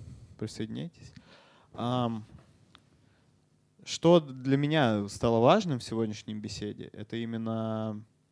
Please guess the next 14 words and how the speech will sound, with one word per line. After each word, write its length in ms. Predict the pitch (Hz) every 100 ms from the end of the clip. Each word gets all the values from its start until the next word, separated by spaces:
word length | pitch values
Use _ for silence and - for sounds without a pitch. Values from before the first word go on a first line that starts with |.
| _
твой 260 | - 117 113
инсайт 400 | 110 - 135 127
про 120 | 123
понимание, 680 | 107 113 110 123 185 123 117 - _ _ _ _ _ _ _ _ _
что 680 | - - 110 110 110 107 104
наша 600 | 113 117 - 117 110 107
агрессия — 560 | - 113 123 165 - 113
это 360 | 107 113 110 -
именно 320 | 113 120 113
непонимание, 880 | 110 113 110 110 107 104 - - - - _ _ _
что 220 | - -
как 220 | 107 110 -
только 360 | 123 123 -
мы, 380 | 107 110 110 107